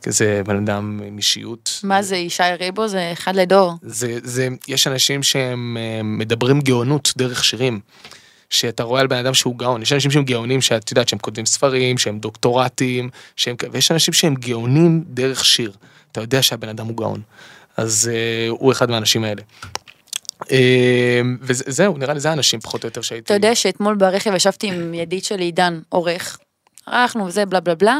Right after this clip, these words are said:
Speaker 2: והוא, הוא חולה על טונה. הוא השמיע לי את כל הפלייליסט של טונה,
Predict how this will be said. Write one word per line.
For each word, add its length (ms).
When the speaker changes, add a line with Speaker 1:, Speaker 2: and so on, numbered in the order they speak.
Speaker 2:
והוא, 540
הוא 100
חולה 320
על 60
טונה. 320
הוא 120
השמיע 300
לי 120
את 80
כל 220
הפלייליסט 500
של 140
טונה, 380